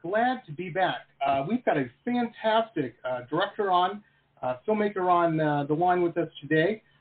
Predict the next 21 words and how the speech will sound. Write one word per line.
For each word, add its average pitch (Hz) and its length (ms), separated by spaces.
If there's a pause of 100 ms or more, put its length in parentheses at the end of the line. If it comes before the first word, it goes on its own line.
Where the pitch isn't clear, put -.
(120)
I 165 100
just 320 320
watched 262 380
his 214 120 (120)
film 233 200
the 202 120
other 214 160
night, 185 240 (480)
uh, 147 200
with 226 200
my 220 120
wife, 214 360 (360)
and, 135 380 (100)
uh, 127 280
the 143 60
name 277 180
of 302 80
the - 120
film, 185 360 (200)
it's, 143 220 (160)
uh, 131 320